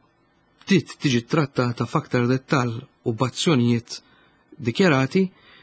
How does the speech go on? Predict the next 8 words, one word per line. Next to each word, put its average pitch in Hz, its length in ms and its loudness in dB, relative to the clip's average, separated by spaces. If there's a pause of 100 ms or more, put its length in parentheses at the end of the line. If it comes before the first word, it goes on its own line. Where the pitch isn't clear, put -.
(280)
il-kwistjoni 139 880 2
ta' 123 220 0 (160)
l-immigrazzjoni 139 880 2 (640)
u 226 60 6 (420)
anka 165 460 2 (420)
il-kwistjoni, 123 1000 0 (320)
għaliex 117 320 -8
tajjeb 120 340 -2